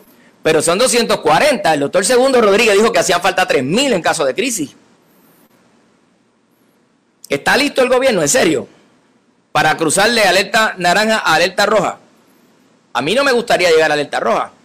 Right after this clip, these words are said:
pero si ni siquiera han podido cumplir con las métricas del C D C,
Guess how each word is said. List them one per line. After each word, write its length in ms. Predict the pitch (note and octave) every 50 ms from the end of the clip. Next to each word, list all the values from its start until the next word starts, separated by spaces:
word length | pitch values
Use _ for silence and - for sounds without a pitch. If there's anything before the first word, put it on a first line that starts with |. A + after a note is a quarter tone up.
| _ _ _ _ _ _ _ _ _
pero 180 | D3 E3 E3
si 140 | D#3+ F#3 F#3
ni 100 | E3+ E3
siquiera 300 | D#3 D#3+ D3+ E3 G3 A3
han 100 | A#3 G#3
podido 260 | A3+ A3 G#3+ A#3 A#3
cumplir 360 | G#3+ A3 G3+ F3 A3 A3+ A3+
con 100 | - A3
las 140 | G3+ F#3 F3
métricas 440 | F3+ G3 A3+ A3 A3+ G#3+ - F#3+ D#3 D#3
del 100 | D3+ C#3+
C 180 | - F3+ G3
D 120 | G3+ G#3 F#3+
C, 280 | - G#3+ G#3+ F3+ E3